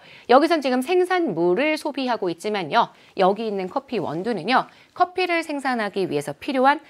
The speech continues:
생산 요소에 해당하기 때문에 자, 기억은 니은과 달리 생산 요소에 해당한다. 오 번은 경제 주체에 정확하게 구분하고 있는지 물어보는 문제였습니다. 그래서 생산물, 생산 요소,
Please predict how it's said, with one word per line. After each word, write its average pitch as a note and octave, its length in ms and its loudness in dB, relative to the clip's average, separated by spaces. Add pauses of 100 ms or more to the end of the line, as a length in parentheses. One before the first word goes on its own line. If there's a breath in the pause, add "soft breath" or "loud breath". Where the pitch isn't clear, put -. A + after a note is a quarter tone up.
생산 B3 680 -6
요소에 A3 380 0
해당하기 A3 460 -4
때문에 F#3 480 0 (280 loud breath)
자, C4 460 4
기억은 A#3 680 0
니은과 D3 420 -2
달리 C4+ 520 -6
생산 A3 600 -8 (100)
요소에 G#2 420 -8
해당한다. F3+ 540 -8 (280 loud breath)
오 B3+ 120 6
번은 D4+ 480 6 (240 loud breath)
경제 C#4+ 320 4
주체에 A#3+ 720 -2
정확하게 F#3 480 -6
구분하고 F3+ 600 -6
있는지 D3 560 -6
물어보는 C#3+ 600 -6
문제였습니다. C#3+ 840 -6
그래서 A#3+ 360 2 (180 loud breath)
생산물, A#3 680 -2 (140 loud breath)
생산 G#3 440 -6
요소, D3 480 -2